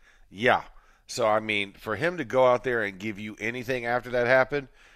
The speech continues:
is Iron Man status. You know what I'm saying? Like, he is, he's just built differently,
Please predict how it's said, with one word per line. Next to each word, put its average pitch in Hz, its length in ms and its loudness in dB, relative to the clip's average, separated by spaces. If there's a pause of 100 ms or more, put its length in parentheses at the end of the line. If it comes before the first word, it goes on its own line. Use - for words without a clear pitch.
(200)
is 107 480 -2
Iron 104 320 0
Man 92 220 -6
status. 85 460 -4
You 110 100 -10
know 110 80 -4
what 113 100 -2
I'm 104 60 -14
saying? 110 220 -2
Like, 95 160 -2
he 117 240 -6
is, 98 240 -6 (320)
he's 131 220 -8
just 104 300 -12
built 120 320 -2
differently, 113 680 -4